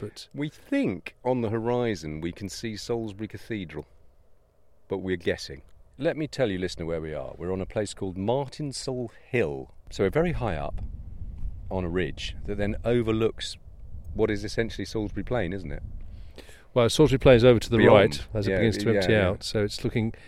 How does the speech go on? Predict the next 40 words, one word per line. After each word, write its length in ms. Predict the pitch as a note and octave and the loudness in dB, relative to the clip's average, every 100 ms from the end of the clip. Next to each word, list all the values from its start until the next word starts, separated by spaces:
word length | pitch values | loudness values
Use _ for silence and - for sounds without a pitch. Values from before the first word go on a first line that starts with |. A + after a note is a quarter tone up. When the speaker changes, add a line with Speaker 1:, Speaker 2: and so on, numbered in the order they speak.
| - | -8
Speaker 1:
it's 160 | B2 - | -2 2
looking 400 | C#3 C#3 A#2+ G#2 | 2 4 0 2
down 200 | A2 B2+ | 6 8
the 80 | A2+ | 8
landscape. 520 | A#2 A2 - A#2 A2 - | 6 4 4 4 2 2
I 60 | B2 | 4
mean, 120 | A#2+ | 6
Salisbury's 400 | - C#3+ - A#2 | 6 6 6 4
almost 240 | A2+ G2 | 4 4
due 120 | A#2+ | 0
south 320 | G2+ B2 A#2+ G2+ | 2 4 2 2
of 80 | |
us, 140 | F2+ E2+ | -2 2
right? 180 | F2+ F#2+ | 2 2
Speaker 2:
Yeah. 260 | G2 E2 C#2 - - - - - - - - - | 2 2 -2 -4 -4 -4 -6 -6 -6 -6 -8 -10
Speaker 1:
So 140 | - A2 | 0 4
we're 100 | G#2+ | 6
looking 500 | A2+ - G#2+ A2 - | 4 2 -2 -2 -4
sort 200 | - A#2+ | -4 -2
of 80 | G2+ - - | -2 -4 -8
to 120 | - G#2 | -2 2
the 240 | G#2+ A#2+ | 4 4
area 540 | A#2 A2 G#2 G#2 G#2 G2+ | 6 8 10 10 8 8
that 180 | G#2 | 6
is 280 | G#2 G#2 G2 | 6 4 2
to 160 | - A2 | 0 0
the 320 | G#2 G2+ G#2 - - - - | 4 4 4 0 -8 -4 2
immediate 680 | A2 A2+ B2 B2 A2+ A2+ | 4 8 8 8 6 4
east 280 | B2 A2+ - | 4 0 0
of 80 | - | 0
Salisbury 380 | - A2 F#2+ G#2 | 2 2 0 -4
Plain, 440 | - G2+ F2+ F2 - | -2 0 0 -4 -6
I 60 | |
would 140 | F2+ F2+ | -8 -6
say. 240 | G2+ G2+ - - - | -4 -4 -6 -8 0
Speaker 2:
Yeah. 240 | G#2+ D#2 - - - - - | 0 0 -4 -12 -12 -14 -10
It's 160 | G#2 - | -8 -6
a 20 | |
staggering 640 | - - C#3+ G#2 F2 F2 F2+ | -6 0 0 0 -2 -2 -2
view. 320 | G2+ D2+ | -2 -4